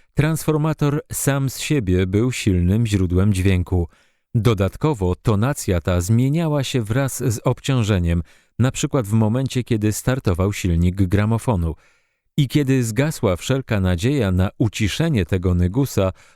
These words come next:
okazało się, że istnieją transformatory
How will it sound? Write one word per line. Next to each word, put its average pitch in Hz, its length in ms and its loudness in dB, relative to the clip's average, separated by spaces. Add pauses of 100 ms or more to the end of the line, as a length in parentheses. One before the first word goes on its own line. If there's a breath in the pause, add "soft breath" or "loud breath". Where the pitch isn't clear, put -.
okazało 120 580 0
się, 160 280 -2
że 135 200 0
istnieją 120 680 0
transformatory 113 960 0